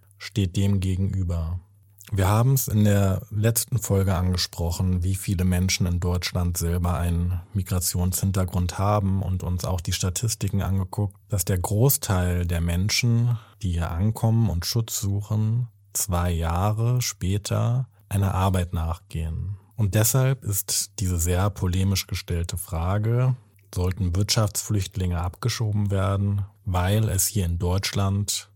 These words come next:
doch Armut und Obdachlosigkeit gibt, für mich hinfällig. Und du hast aber noch einen anderen Punkt angesprochen. Du hast gesagt, das Asylrecht sollte erweitert werden.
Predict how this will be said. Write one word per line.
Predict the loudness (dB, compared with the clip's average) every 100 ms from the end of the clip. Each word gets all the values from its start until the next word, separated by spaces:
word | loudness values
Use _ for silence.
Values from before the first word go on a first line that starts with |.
| _
doch | -6 -2
Armut | 0 2 2 0 -2
und | -2
Obdachlosigkeit | -2 -2 -2 0 0 -2 -4 -2 -4 -4 -2
gibt, | -2 -2 _ -10 -10 -14 -12
für | 0 4
mich | 6 4 4
hinfällig. | 2 2 -2 -2 -4 -6 -12 -20 -20 0
Und | 2
du | 4
hast | 4 4
aber | 4 4
noch | 4
einen | 2 0
anderen | 2 4 4 2
Punkt | 0 -2 -2 -4 -8 -10 -12
angesprochen. | -2 2 4 2 0 0 2 2 4 4 2 -2 -10
Du | 2 2
hast | 2
gesagt, | 0 0 2 2 2 -2 _ -12 -10 -10 -12 -8
das | -2 0 0 -2 -2
Asylrecht | -2 0 2 4 4 4 2 0 -10 -10 -10 -12 -14
sollte | -4 -2 0 -2
erweitert | -2 -2 -2 0 -2 -4 -6
werden. | -6 -6 -6 -8 -8 -10